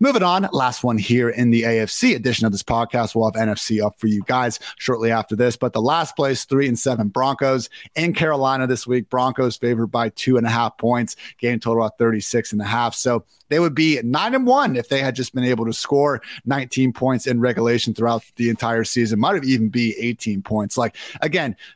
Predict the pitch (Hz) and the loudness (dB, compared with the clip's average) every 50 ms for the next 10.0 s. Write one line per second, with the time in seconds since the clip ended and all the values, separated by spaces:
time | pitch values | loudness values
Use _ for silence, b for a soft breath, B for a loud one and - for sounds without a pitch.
0 | _ - 156 160 151 120 117 151 180 208 240 - - - 151 156 160 165 165 156 | _ -2 -2 0 0 0 0 2 2 2 2 0 -2 -2 -2 0 0 0 0 -2
1 | 131 - 135 139 127 117 - - - 143 139 143 143 - 139 127 117 - - 123 | -2 -2 -2 -2 -2 -2 -2 0 0 2 2 0 0 0 -2 -2 -2 -2 -4 -4
2 | 113 110 95 - - 123 120 123 131 139 143 151 151 139 123 131 135 131 131 123 | -2 -2 -4 -6 -4 -2 0 0 2 2 2 0 0 -2 -2 -2 -2 -2 -4 -4
3 | 127 127 127 131 123 127 123 117 127 123 107 - 127 127 127 127 120 113 113 - | -2 0 0 2 2 2 2 2 2 0 2 0 0 2 2 2 0 0 0 0
4 | 123 127 127 123 110 - - 127 120 117 117 117 113 113 117 - - 123 123 123 | 0 2 2 0 0 0 0 0 2 2 2 2 2 2 0 0 0 0 0 0
5 | 117 113 - 131 131 120 - 117 110 - 127 123 127 123 117 110 110 113 123 131 | 0 0 0 0 0 0 -2 -4 -2 0 0 0 2 2 2 2 2 2 2 2
6 | 135 - 131 120 117 - - 117 107 - - 131 131 127 117 b b b - 143 | 2 0 -2 -2 -2 -2 -4 -4 -4 -2 -2 0 0 0 -2 b b b -8 -6
7 | - - - - 180 170 165 151 123 - 151 147 135 - - 147 135 127 123 117 | -6 -4 -2 0 0 2 2 2 2 0 0 -2 -2 -2 0 0 2 2 2 2
8 | 107 92 127 131 131 107 117 110 107 110 107 - 110 - - 165 160 143 - 139 | 2 2 0 0 0 0 0 0 0 0 -2 -4 -6 -4 -4 -4 -4 -4 -4 -6
9 | 127 107 - - 147 180 180 - 143 131 117 - 120 113 - - 135 123 117 113 | -8 -8 -6 -2 -2 0 0 0 0 0 0 -2 -4 -6 -4 -2 0 2 2 0